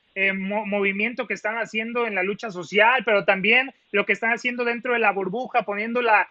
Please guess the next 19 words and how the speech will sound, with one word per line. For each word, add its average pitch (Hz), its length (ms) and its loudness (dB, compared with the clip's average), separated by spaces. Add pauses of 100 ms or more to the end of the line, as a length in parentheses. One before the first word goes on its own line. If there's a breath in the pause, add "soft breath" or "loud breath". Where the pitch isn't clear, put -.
(160)
la 196 240 4
duela 240 300 -2
en 226 60 -4
las 202 200 -2
arenas 226 440 -4
ahí 214 200 -4
de, 226 460 -2 (160)
de 202 180 2
Disney 233 380 -4
World, 247 600 4
es 220 200 -2
impresionante. 214 720 -2
Ya 214 120 4
veíamos 226 320 -2
las 202 140 -4
prácticas 220 440 0
de 185 80 -2
LeBron 185 300 -2
James, 269 460 -2